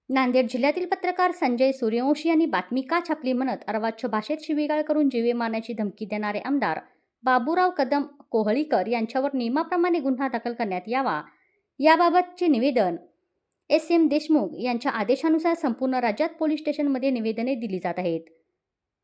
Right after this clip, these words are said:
वरील विषयास विनंती की संजय सूर्यवंशी, दैनिक देशोन्नती, तालुका प्रतिनिधी तथा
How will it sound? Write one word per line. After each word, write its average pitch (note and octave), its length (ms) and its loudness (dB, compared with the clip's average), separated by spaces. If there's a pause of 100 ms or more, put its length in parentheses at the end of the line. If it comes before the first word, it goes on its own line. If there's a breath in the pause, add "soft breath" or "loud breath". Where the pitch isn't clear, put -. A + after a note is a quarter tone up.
(100)
वरील D#4 300 4 (380)
विषयास D4+ 500 4
विनंती B3 380 0
की A#3 380 -4
संजय C4+ 480 0
सूर्यवंशी, E4 480 2
दैनिक C4 400 2
देशोन्नती, A#3 1080 -2
तालुका B3+ 380 -2
प्रतिनिधी D#4+ 600 0 (120)
तथा D#4 220 -2